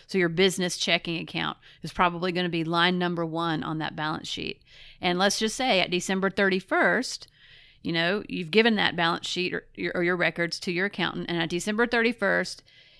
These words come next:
your bank balance says nine thousand five hundred dollars on your balance sheet. But then you look at your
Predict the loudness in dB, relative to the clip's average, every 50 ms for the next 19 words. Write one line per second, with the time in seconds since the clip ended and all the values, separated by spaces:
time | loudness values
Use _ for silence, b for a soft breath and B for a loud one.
0 | -14 -4 -2 -2 0 2 2 2 2 2 0 0 2 2 2 2 0 -2 -4 -6
1 | -4 -4 -4 -4 -4 -6 -8 -10 -12 -8 -6 -2 2 4 4 4 4 2 2 2
2 | 2 2 2 0 -2 -4 -6 -4 -2 -2 0 0 0 -2 -4 -6 -6 -6 -4 -6
3 | -6 -6 -6 -8 -10 -10 -10 -12 -12 -14 _ -4 -2 0 0 0 0 -2 -2 -4
4 | -4 -6 -8 -10 -10 -10 -10 -10 -12 -16 -20 _ _ -20 -20 -20 -20 _ -6 -6
5 | -6 0 2 4 6 6 4 2 -2 -4 -6 -10 -20 _ _ _ _ -12 -8 -4
6 | -2 2 2 2 0 0 -6 -4 -2 0 2 2 0 0 -2 -4 -4 -2 -4 -4
7 | -6 -10